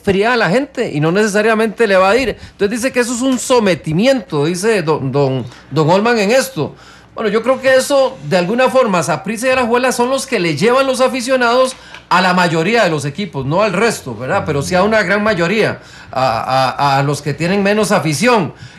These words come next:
Y yo no veo tan mal que, que esa programación quede fija en la octava o novena, o, o en la novena. Yo creo, me parece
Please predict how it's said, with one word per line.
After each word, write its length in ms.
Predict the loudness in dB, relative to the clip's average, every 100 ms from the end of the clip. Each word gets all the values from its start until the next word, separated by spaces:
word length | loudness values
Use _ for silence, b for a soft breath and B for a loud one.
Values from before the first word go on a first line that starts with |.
| -4
Y 140 | -2
yo 160 | 0 2
no 160 | 4
veo 180 | 4 2
tan 200 | 0 -2
mal 240 | 0 0 -2
que, 360 | -4 -4 -6
que 120 | -4 -2
esa 180 | -2 -2
programación 640 | -2 0 -2 -2 -2 -2
quede 800 | -2 0 2 2 0 -4 -6 -12 -4
fija 320 | 0 2 2
en 100 | 0
la 60 | -4
octava 320 | -2 0 2
o 280 | 2 -2 -4
novena, 460 | -4 -2 -2 -2 -6
o, 320 | -4 -4 -2
o 100 | -2
en 40 | 0
la 100 | 0
novena. 320 | -2 -4 -8 B -4
Yo 220 | 0 0
creo, 440 | 2 4 2 0 -6
me 160 | -6 -2
parece 560 | -2 -2 -4 -6 -8